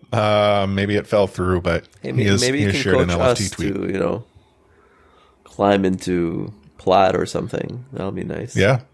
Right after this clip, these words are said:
Speaker 1: bring him to coach Team R S P.
Speaker 2: Yeah, hell yeah.
Speaker 1: I don't know if the Iron Shoulder is enough to lift us.
Speaker 2: Oh, that's true.
Speaker 1: I'm pretty heavy. <laughs> Um, but if you were wanting to understand how crazy it is,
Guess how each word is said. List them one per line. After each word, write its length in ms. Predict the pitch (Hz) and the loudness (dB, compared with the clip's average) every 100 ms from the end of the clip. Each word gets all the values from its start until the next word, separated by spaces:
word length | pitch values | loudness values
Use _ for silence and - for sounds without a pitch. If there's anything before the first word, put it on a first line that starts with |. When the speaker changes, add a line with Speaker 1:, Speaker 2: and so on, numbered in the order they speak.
| - | 0
Speaker 1:
bring 140 | 104 | 2
him 120 | 104 | 4
to 160 | 104 98 | 4 2
coach 320 | - 104 - | 2 0 0
Team 180 | - 101 | -2 2
R 140 | 98 | 2
S 140 | 95 - | 2 -2
P. 200 | 123 135 | -4 -6
Speaker 2:
Yeah, 380 | 135 76 95 117 113 | -8 -10 -8 -12 -12
hell 160 | 110 - | -12 -12
yeah. 200 | - - _ _ _ | -12 -16 _ _ _
Speaker 1:
I 100 | - 113 | 2 4
don't 200 | 110 113 | 4 4
know 160 | 110 | 4
if 80 | 104 | 4
the 140 | 101 | 4
Iron 220 | 98 98 98 | 4 4 2
Shoulder 360 | 107 98 95 | 2 4 2
is 100 | 90 | 2
enough 300 | 90 92 90 - | 2 2 0 -2
to 180 | 85 - | -4 -4
lift 300 | 101 92 - | -4 -2 -2
us. 300 | 85 - - - | -4 -4 -8 -12
Speaker 2:
Oh, 100 | - | -12
that's 200 | - - | -12 -12
true. 360 | - - 76 92 | -12 -10 -12 -4
Speaker 1:
I'm 140 | 90 | -6
pretty 220 | - 90 135 | 0 0 2
heavy. 280 | 78 - - - - - - - - | -2 -6 -12 -20 -20 -20 -20 -14 -14
<laughs> 80 | - _ _ _ _ _ - - - - - - - - - - | -14 _ _ _ _ _ -20 -20 -20 -20 -20 -20 -20 -20 -14 -2
Um, 320 | 98 95 87 | 0 0 0
but 280 | 117 160 156 _ _ - - - | 2 2 0 _ _ -20 -6 -2
if 180 | 139 | -2
you 100 | 160 | 0
were 120 | 202 202 | 2 4
wanting 560 | 123 107 110 127 131 | 4 2 2 2 0
to 120 | 139 117 | 0 0
understand 840 | 117 113 - 107 107 110 110 107 - - | -2 -2 -2 -2 0 -2 -4 -6 -12 -4
how 160 | 170 | -4
crazy 580 | 165 - 202 117 113 110 | -4 -4 -2 0 0 0
it 80 | 98 | 0
is, 440 | 95 139 - - | 0 -2 -4 -10